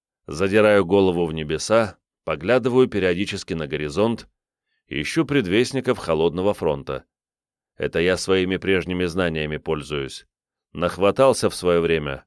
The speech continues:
пока погоду в телевизоре прослушивал, проглядывал. Гисметео здесь, увы, нет,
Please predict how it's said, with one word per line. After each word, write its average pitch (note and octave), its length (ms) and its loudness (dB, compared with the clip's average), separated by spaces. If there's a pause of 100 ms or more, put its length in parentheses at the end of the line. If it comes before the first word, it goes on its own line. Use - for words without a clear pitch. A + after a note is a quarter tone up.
пока F2+ 300 0
погоду G2 360 2
в D#2 80 -8
телевизоре F2 560 -2
прослушивал, E2+ 640 -2
проглядывал. D2+ 720 -4 (500)
Гисметео A2+ 640 0
здесь, F#2 380 -2
увы, F#2+ 180 -2
нет, A2 340 -2